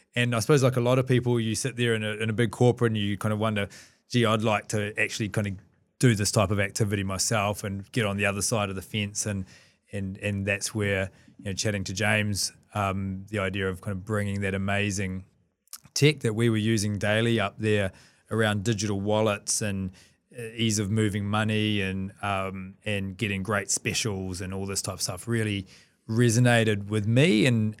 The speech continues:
um, I suppose on the other side had also had a little bit of the know-how in terms of, well, I'm, I'm, I know how to kind of s-, set this up from a, from a kind of tech compliance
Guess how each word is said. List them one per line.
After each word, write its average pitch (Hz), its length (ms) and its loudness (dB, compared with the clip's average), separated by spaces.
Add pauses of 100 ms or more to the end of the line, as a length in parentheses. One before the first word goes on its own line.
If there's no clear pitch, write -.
um, 101 540 0 (420)
I 110 140 2
suppose 104 280 -2
on 110 60 -2
the 104 80 0
other 110 100 2
side 107 240 0
had 104 140 0
also 107 220 -2
had 101 100 0
a 104 40 -2
little 107 120 -2
bit 107 100 -2
of 98 60 -2
the 101 60 -2
know-how 98 480 2
in 95 80 -2 (420)
terms 101 200 -4
of, 104 60 -2
well, 98 180 0
I'm, 101 180 -4
I'm, 101 200 -8
I 98 120 -2
know 95 180 -4
how 90 140 -4
to 90 80 -6
kind 92 160 -12
of 85 60 -8
s-, - 100 -8 (160)
set - 260 -4
this 101 200 -4
up 98 180 -6
from 95 160 -6
a, 90 200 -8
from 92 200 -14
a 90 80 -18
kind 92 260 -20
of 98 100 -20 (560)
tech - 300 -10
compliance 92 720 -6